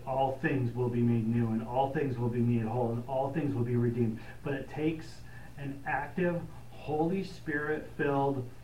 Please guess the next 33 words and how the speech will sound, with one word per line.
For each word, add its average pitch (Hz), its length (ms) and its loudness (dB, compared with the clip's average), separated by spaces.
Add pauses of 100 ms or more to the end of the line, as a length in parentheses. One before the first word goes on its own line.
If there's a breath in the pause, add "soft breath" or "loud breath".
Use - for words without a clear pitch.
(240)
people 165 640 0 (100)
of 139 220 -2
God 110 360 0 (200)
that 123 160 0
is 117 160 2
you 135 640 4
and 120 160 0
that 120 120 2
is 113 140 4
me 120 520 2 (280 loud breath)
working 127 360 -4
towards 131 280 -4
that 113 200 -2
end 110 240 -6
to 113 40 -6
make 110 240 -6
that 110 140 -6
happen. 104 320 -12 (1400 loud breath)
And 117 100 -2
my 120 120 2
prayer 135 420 -6
for 135 80 -6
you 113 180 -2
this 110 260 -8
week, 107 220 -8
my 120 100 -4
hope - 400 -8
for 123 100 -8
you 107 260 -8
this - 180 -14
week, 95 180 -14 (520 loud breath)
is 113 100 -8
that 110 140 -8